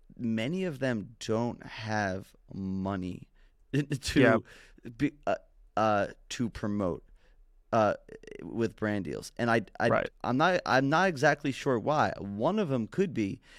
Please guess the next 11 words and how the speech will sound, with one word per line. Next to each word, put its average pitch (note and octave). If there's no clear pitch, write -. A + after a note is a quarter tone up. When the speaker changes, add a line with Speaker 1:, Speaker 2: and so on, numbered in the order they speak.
Speaker 1:
is A#2
because A#2
they B2+
don't F#3+
see -
the C3+
direct B2
value B2+
in A2+
it G#2
because B2